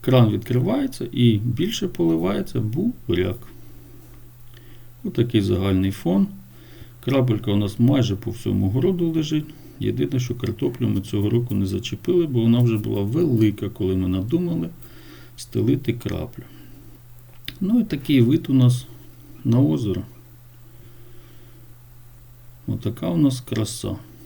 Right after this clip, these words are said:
Тому підписуйтесь на канал, напишіть коментар, як вам такий формат. У мене насправді зламався мікрофон в селі, тому відео вийшло трішки без звуку.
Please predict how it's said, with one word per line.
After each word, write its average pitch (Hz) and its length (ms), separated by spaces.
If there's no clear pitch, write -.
Тому 208 240
підписуйтесь 160 680
на 143 100
канал, 151 420
напишіть 147 440
коментар, 139 580
як 120 220
вам 107 160
такий 101 420
формат. 143 460
У 196 40
мене 165 220
насправді 135 500
зламався 127 460
мікрофон 127 640
в - 40
селі, 101 340
тому 135 360
відео 123 360
вийшло 120 340
трішки 117 360
без 101 260
звуку. 90 460